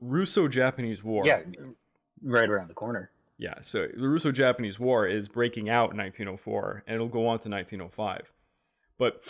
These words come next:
Speaker 1: there's a whole other story here where the Russians in Manchuria and the Japanese have basically been at each other's throats for quite some time. We're, we're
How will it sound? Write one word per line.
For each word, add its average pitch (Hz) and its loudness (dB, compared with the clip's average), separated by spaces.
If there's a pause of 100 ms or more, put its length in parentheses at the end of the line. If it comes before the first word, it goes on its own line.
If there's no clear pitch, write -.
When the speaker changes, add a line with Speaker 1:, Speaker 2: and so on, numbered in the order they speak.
(600)
Speaker 1:
there's 151 2
a 135 6
whole 170 6
other 117 4
story 117 2
here 92 -4
where 98 -2
the 113 -4
Russians 123 2
in 110 -4
Manchuria 107 0
and 101 -4
the 101 -8
Japanese 104 -2
have 110 -8
basically 135 2
been 107 -2
at 113 0
each 107 -4
other's 98 -6
throats 95 -6
for - -16
quite 107 0
some - -8
time. - -16 (180)
We're, 127 2
we're 127 4